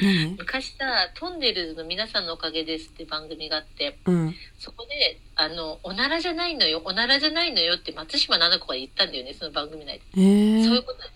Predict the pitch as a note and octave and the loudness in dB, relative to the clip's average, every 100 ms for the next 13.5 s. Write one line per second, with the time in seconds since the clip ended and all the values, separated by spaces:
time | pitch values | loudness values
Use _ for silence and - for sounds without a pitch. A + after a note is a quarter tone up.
0 | - - - - G3+ A3 A#3+ G#3+ G3 F3 | -20 -6 -2 4 4 6 2 2 -2 -4
1 | D#3 D3 D3 - - - F#3 F3 D#3 F3 | -4 -12 -14 -12 -12 4 8 8 6 -2
2 | - - - - - - A3 - G3+ A#3+ | -16 -20 -20 -20 -20 -20 -16 -12 -8 -6
3 | C#4 D#4 F4 F#4 B3 A3 G#3 G3+ A#3+ C#4 | -4 -4 -6 -8 -10 -12 -14 -10 -6 -6
4 | D#4 F4 D4+ G3 G3 - - - - - | -6 -8 -6 -8 -8 -14 -20 -20 -20 -20
5 | - - - - - - - D#3+ A3+ D4 | -20 -20 -20 -20 -20 -4 4 10 12 12
6 | D4 E3 - G#3+ F#3+ A3+ D#4+ F4 F4+ D#4 | 12 8 8 10 12 12 12 12 12 12
7 | D4 F3 - - G3 D4+ D4 D#4 D4 C4+ | 10 10 6 4 8 10 10 10 10 12
8 | G3 G3+ F#3 - - A3 - G#3 F3+ G#3 | 12 10 8 2 12 12 12 10 12 12
9 | G3 F#3+ F3 D3+ C3+ C#3 G3 G#3 A#3 - | 12 10 10 8 4 6 8 8 4 0
10 | - - - - - - - - - F#3 | -14 -20 -20 -20 -20 -20 -20 -20 -6 -4
11 | F3+ E3+ D#3 - - - G#3+ C#4 D4+ D4+ | 2 4 4 0 -6 -4 -2 0 2 2
12 | D4 D4+ A3+ - F3 E3+ F3+ D#3+ C#3+ - | 2 4 4 2 -2 -2 -2 -4 -4 -4
13 | D3 C3+ F3 D#3+ | -2 0 2 2